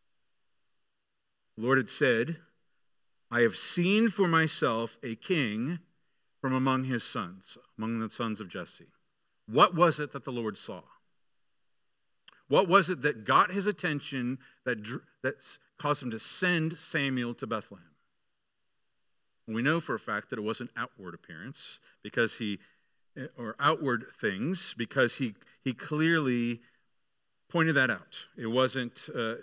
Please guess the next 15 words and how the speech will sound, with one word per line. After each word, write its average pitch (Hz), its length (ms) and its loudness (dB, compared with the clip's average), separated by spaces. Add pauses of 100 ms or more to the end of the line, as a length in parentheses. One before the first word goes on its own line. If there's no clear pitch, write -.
Eliab 147 480 4
was 139 280 4
the, 123 300 4 (460)
was 123 220 0
the 120 80 -4
favorite 127 380 4
for 120 300 0
outward 110 500 -2 (640)
appearances. - 920 -14 (380)
He 95 60 -14
was 85 140 -16
tall, 113 260 0
he 104 120 -8
was 90 120 -10
handsome. 104 380 -8